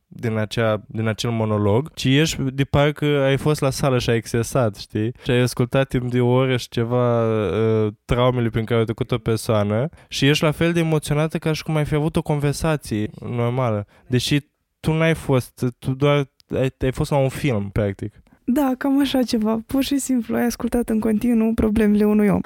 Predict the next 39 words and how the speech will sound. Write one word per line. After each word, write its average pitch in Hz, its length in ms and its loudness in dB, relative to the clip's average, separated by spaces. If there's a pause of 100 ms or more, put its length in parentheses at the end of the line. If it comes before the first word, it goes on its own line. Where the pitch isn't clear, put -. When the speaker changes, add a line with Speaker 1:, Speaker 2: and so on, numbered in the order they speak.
Speaker 2:
Which 302 180 0
is 381 80 6
not 370 380 2
bad, - 200 -2
adică 240 420 -2 (340)
unii 262 240 0
oameni 277 280 2
preferă 294 340 -2
chestiile 196 420 -2
de 175 140 -4
genul, 190 400 -4
dar, 277 160 2
din 247 220 0
nou, 170 220 0 (500)
it's 254 480 -2
my 214 420 0
time 190 340 0 (160)
and 233 160 0
it's 214 280 -6
my, 190 300 0 (360)
my 190 240 -2
perspective 285 640 -4
and 220 320 -4
I'm 214 160 0
the 202 120 0
one 190 240 0
talking 196 400 -4
about 185 120 0
this. - 260 -6 (120)
Ok. 208 200 -4
<laughs> - 100 -2 (1000)
Um, 185 400 -2 (440)
acum 220 480 0
să, - 240 -4 (600)
uh, 185 260 0
vorbim 180 360 0
despre 185 320 -2
partea 175 360 -2
de 156 460 0